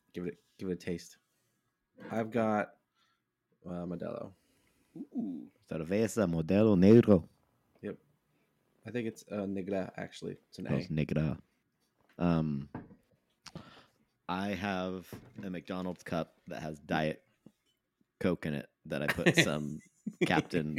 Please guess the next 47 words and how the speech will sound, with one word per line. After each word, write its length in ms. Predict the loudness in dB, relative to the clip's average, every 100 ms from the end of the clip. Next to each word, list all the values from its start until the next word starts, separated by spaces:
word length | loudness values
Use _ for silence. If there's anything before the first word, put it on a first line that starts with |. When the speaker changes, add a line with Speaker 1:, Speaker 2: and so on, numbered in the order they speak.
| -6
Speaker 3:
Morgan 360 | -4 -2 -4
inside 300 | -8 -8 -8
of. 100 | -8 -12 -20 -18 -14 -8 -6 -6 -8 -16 -14 -14 -14 -16 -20 -20 -6
Speaker 2:
You 80 | -2
know? 160 | 0
Speaker 1:
That's 160 | -2 -6
good. 300 | -2 -2 -2 -10
That's 160 | -14
good. 260 | -2 -2 -2 -6 _
Speaker 2:
It's 80 |
the 60 | -4
way 100 | -4
to 60 | 2
go. 100 | 4
Speaker 3:
Still 120 | 4
feeling 220 | 4 2
a 40 | 4
little 180 | 4 4
Speaker 1:
Classy. 400 | 4 4 4 0
Speaker 3:
classy 40 |
tonight, 360 | -2 -6 -8 -14 _ -8
you 120 | -6
know? 220 | -4 -6 -10
Speaker 2:
Hmm. 120 | -12 -12 _ _ _ -20 -12
I 40 | -4
mean, 360 | -2 -2 -2
hey, 160 | -4 -8
we 60 | -6
got 180 | -8 -4
sexy 420 | -2 -2 -2 -4
on 80 | -2
this 200 | -4 -6
end. 180 | -8 -6
We 60 |
got 80 | -8
classy 440 | -4 -2 -2 -4
on 100 | -6 -6
that 160 | -6
end. 240 | -6 -8 -12 _ _ -12 -12 -12 -14 -10
Speaker 3:
Yep. 220 | -8 -10 _ -20 -20 -20 _ -12
Speaker 2:
Calvin 420 | 0 0 2 0
just 300 | 0 -4 -8 _ -10
kind 180 | -6 -4
of 80 | -2
in 120 | -2
the 60 |
middle. 280 | -2 -4 -6